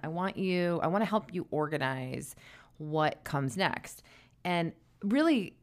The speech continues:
the point of all of this is to, just as those tests do,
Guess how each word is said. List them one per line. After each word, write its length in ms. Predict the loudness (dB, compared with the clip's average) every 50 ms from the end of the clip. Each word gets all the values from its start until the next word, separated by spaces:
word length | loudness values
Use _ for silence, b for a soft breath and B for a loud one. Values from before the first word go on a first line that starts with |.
| _ _ _ _
the 140 | -2 -2 0
point 240 | 2 0 2 2 2
of 80 | 4
all 160 | 4 4 4
of 80 | 2 2
this 320 | 2 2 0 0 -2 -4 -4
is 220 | -4 -4 -4 -6 -8
to, 540 | -8 -4 0 0 2 2 2 2 0 -2 -4 -4
just 240 | 0 0 0 2 2
as 160 | 2 0 2
those 200 | 2 0 0 -2
tests 380 | 0 0 0 0 0 -2 -6 -4
do, 420 | -2 -2 0 0 0 -2 -2 -4